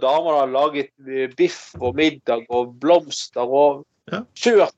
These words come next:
Speaker 1: og prøvd, og vært så frempå og velkledd og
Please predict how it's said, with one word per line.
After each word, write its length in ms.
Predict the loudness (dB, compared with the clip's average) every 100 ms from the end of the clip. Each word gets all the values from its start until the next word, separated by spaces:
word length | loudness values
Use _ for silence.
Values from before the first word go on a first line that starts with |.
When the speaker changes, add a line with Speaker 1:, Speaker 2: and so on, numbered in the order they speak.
| 2
Speaker 1:
og 180 | 2 2
prøvd, 540 | -2 2 2 0 -6 -6
og 240 | -2 -4 -4 -14 -20 _ 0
vært 220 | 0 -4
så 300 | -6 2 4
frempå 600 | 4 2 0 -2 _ -4 0
og 380 | 4 2 2 0
velkledd 600 | 0 0 -4 2 2
og 60 | 2